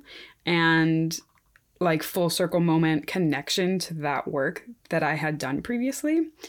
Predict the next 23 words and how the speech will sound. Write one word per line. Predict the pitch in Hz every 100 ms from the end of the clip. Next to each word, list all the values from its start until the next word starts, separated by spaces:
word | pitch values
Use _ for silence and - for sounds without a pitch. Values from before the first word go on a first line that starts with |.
| - - - _
And | 185 180 170 170 170 185 - - - - -
I | 170
realized | 165 156 170 226 208 151 - 82 196 - - -
that, | 190 160
yes, | 175 143 147 160 -
obviously | 170 196 190 190
I |
did | 170 170 165
do | 165
clearing | 156 165 156
work | 147 143 -
with | 143
it | 151
before | - - - -
because | 160 165 156
it | 156
did | 175 170
start | - 156 -
to |
feel | 160 156 143
a | 143
lot | 147 135 -
lighter. | 139 - - 180